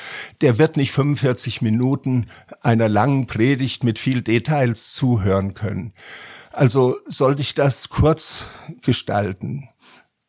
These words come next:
Sagen wir mal, in der Freikirche fünfzehn Minuten. Und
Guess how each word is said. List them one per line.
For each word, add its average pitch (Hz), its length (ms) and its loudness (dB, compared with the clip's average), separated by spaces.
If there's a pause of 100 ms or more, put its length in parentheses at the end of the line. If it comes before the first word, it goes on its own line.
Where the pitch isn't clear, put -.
(180)
Sagen 139 380 2
wir 127 120 6
mal, 123 580 2 (140)
in 131 100 0
der 123 140 0
Freikirche 123 800 0 (320)
fünfzehn 127 580 0
Minuten. 113 580 -2 (1500)
Und 107 440 2